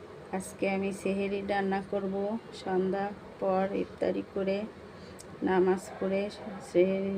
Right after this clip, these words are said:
রান্না করতে এসেছি। এই যে কাতলা মাছের মাথা, কানসা, মাছ লেজা, এগুলো দিয়ে আজকে আমি আলু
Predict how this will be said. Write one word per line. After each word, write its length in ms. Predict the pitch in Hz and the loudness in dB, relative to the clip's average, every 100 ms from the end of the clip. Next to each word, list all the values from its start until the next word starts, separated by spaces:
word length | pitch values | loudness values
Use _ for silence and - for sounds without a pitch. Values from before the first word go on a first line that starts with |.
| 190 | 4
রান্না 340 | 185 190 196 - | 4 6 2 0
করতে 300 | 196 - 202 202 | -4 -2 -2 -2
এসেছি। 420 | 196 196 - 214 226 - - - - - - - - - - - - - | -4 -6 -4 -2 -2 -4 -12 -14 -14 -14 -12 -12 -12 -12 -12 -12 -8 -2
এই 160 | 202 185 | 0 2
যে 120 | 190 196 185 | 2 2 2
কাতলা 400 | 196 190 190 196 190 | 2 2 2 4 4
মাছের 520 | 190 202 - - 208 202 | 4 2 0 -2 0 4
মাথা, 520 | 190 185 185 - 196 202 214 - - - | 6 6 2 -2 0 2 -2 -8 -16 -6
কানসা, 640 | 190 190 190 185 - 196 190 208 - - - - - - - 190 | 2 4 4 0 -2 0 0 -2 -10 -16 -14 -14 -14 -12 -2 4
মাছ 340 | 185 180 190 - | 6 6 4 0
লেজা, 440 | 190 190 185 190 190 220 - - - - - - - - - - - - - - | 2 4 4 4 2 0 -6 -14 -14 -14 -16 -18 -18 -18 -16 -16 -16 -16 -12 0
এগুলো 400 | 185 180 190 196 190 | 0 2 0 0 -2
দিয়ে 220 | 190 196 190 | 0 4 6
আজকে 320 | 185 - - 190 | 4 0 -2 2
আমি 240 | 190 196 196 226 - - - - - - - 185 | 2 0 0 -2 -6 -16 -16 -16 -16 -16 -4 2
আলু 280 | 185 190 196 | 2 2 2